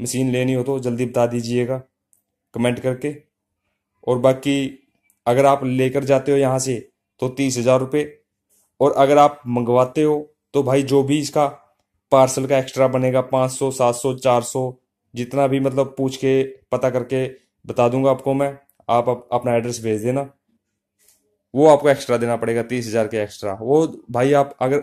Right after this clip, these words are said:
नई मशीन भी कहीं से लोगे, जो price वो बताएंगे उसके अलावा आपसे पन्द्रह सौ रुपये लेते हैं parcel charge के, लेकिन मैं सिर्फ उतना ही लूँगा जितने वो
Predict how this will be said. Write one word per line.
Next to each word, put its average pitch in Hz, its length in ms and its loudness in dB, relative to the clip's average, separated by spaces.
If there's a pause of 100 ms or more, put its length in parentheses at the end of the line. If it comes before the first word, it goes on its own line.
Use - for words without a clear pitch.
(140)
नई 131 220 2
मशीन 135 260 -2
भी 135 100 -4
कहीं 131 180 -2
से 131 100 -2
लोगे, 127 380 -2 (600)
जो 120 200 0
price 135 320 0
वो 139 100 2
बताएंगे 131 340 0
उसके 139 420 -2
अलावा 127 380 4 (180)
आपसे 123 260 0
पन्द्रह 123 300 0
सौ 123 120 -2
रुपये 120 180 -6
लेते 113 300 -4
हैं 127 200 -2 (1300)
parcel 123 300 4
charge 117 260 0
के, 123 80 -4
लेकिन 127 260 -4
मैं 131 160 0
सिर्फ 131 280 -6
उतना 127 260 -2
ही 131 100 -2
लूँगा 123 260 -2
जितने 127 320 -4
वो 131 160 -2